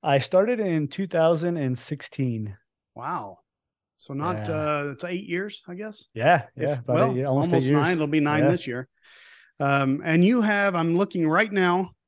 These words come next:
Speaker 2: uh, forty-seven thousand subscribers.
Speaker 1: Yeah, it's so crazy. Oh man, I,
Speaker 2: <laughs>
Speaker 1: it's, that's a, that's a big number, you know. And, uh, I mean, on a YouTube scale,
Speaker 2: Yeah.
Speaker 1: maybe not so much, but just for me, forty thousand is a lot of people. I mean, imagine talking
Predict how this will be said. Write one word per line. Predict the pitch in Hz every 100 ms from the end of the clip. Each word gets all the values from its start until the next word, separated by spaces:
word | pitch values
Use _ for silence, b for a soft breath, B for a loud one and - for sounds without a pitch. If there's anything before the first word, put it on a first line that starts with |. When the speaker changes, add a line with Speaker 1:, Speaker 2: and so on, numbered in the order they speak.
| -
Speaker 2:
uh, | 139 131
forty-seven | - - 190 220 220 - - 202 202 202 196
thousand | 175 175 190 165 175 175 175
subscribers. | - 143 - 135 107 - - -
Speaker 1:
Yeah, | - 120 139 143 139 127 123
it's | 127
so | - - 139 135
crazy. | 131 - 131 131 120 113 113 139
Oh | 143 147 127
man, | 113 120 135 123
I, | 123 135
Speaker 2:
<laughs> | 175
Speaker 1:
it's, | 165 151 160 135 131 -
that's | - 143 147
a, | 135 B B B
that's | - 180
a |
big | 196 220
number, | 208 220 180 135
you | 135
know. | 139 139
And, | 147 143
uh, | 185 196
I | 202
mean, | 165
on | 165 151
a |
YouTube | 175 196 202
scale, | - 180 180
Speaker 2:
Yeah. |
Speaker 1:
maybe | 180 170 180
not | 165 170
so | 170
much, | 170 220 -
but | 131
just | 139 139
for | - 131
me, | 139 151 139 110 -
forty | 143 139
thousand | 135 127 123 123
is | 117
a | 113
lot | 110 117 127 131 135 135
of | 135
people. | 131
I | 135
mean, | 147 131 B B -
imagine | 147 165 143 139 139 135
talking | - 143 139 135 127 127